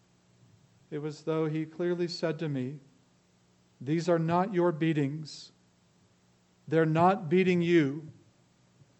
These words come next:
These are my sufferings. All I ask of you is the loan of your body." And one thing became unmistakably clear,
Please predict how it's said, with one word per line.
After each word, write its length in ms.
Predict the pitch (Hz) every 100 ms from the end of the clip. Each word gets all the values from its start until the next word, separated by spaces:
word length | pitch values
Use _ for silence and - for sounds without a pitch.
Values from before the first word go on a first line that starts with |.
| _ _ _ _ _ _ _ -
These 200 | 175 160
are 80 | 170
my 260 | 175 185
sufferings. 840 | 185 180 143 143 131 135 170 - _ _ _ _ _ _ _ _ _
All 300 | - 156 175
I 160 | 175 175
ask 380 | 165 165 160 -
of 140 | 131
you 220 | 143 143
is 120 | 147 147
the 120 | 147
loan 480 | 151 160 160 160 151 - _ _ _ 147
of 140 | 135
your 160 | 147 139
body." 500 | 143 143 131 143 139 _ _ _ _ _ _ _ _ _ _ - - _ _ _ _ _ _ _ _ _ _ _ _ - 147
And 140 | 139
one 180 | 160 175
thing 260 | 175 156
became 400 | 147 143 170 151
unmistakably 800 | 147 151 147 - 151 151 156 170
clear, 440 | 170 - 127 120